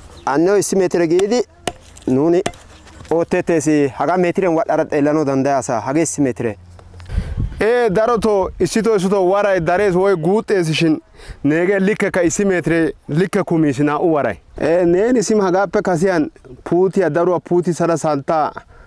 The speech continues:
Speaker 2: daruwa tokkada diyoga taani erays shin ane taayo puutiya puutisiyo sohoy waanidage taayo odute.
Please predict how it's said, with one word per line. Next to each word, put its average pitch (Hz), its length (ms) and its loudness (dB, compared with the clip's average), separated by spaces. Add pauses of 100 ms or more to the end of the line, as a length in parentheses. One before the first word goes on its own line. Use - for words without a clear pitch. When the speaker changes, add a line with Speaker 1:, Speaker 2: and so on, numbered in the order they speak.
(520)
Speaker 2:
daruwa 143 520 0
tokkada 151 440 -2
diyoga 131 480 0 (300)
taani 131 400 0
erays 131 380 0
shin 123 300 -2
ane 180 260 0
taayo 160 600 0 (560)
puutiya 180 400 0
puutisiyo 180 580 0
sohoy 151 300 0
waanidage 143 760 2
taayo 143 380 0
odute. 135 440 0